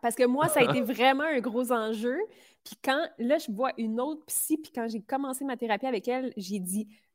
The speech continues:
Speaker 1: Là, là, je veux qu'on, on s'entende qu'il y a un début puis une fin. »
Speaker 2: Ouais.
Speaker 1: Parce que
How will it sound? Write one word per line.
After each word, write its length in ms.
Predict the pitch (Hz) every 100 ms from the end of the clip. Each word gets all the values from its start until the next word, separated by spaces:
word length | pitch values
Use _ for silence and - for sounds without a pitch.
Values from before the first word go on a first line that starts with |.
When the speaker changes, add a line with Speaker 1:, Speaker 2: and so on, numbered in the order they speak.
| 190
Speaker 1:
Là, 240 | 220 294
là, 340 | 294 277 269 269 _ _ _ _ _ _ _ -
je 180 | 202
veux 440 | 175 233 240 - -
qu'on, 440 | - 208 196 202 202 - - -
on 140 | 202
s'entende 420 | 196 202 202 233 254
qu'il 200 | 220 185
y 80 |
a 60 | 202
un 120 | 196 196
début 400 | 202 180 262 285
puis 140 | 240
une 100 | 196
fin. » 360 | - 226 220 269 - -
Speaker 2:
Ouais. 220 | 113 -
Speaker 1:
Parce 160 | -
que 100 | 226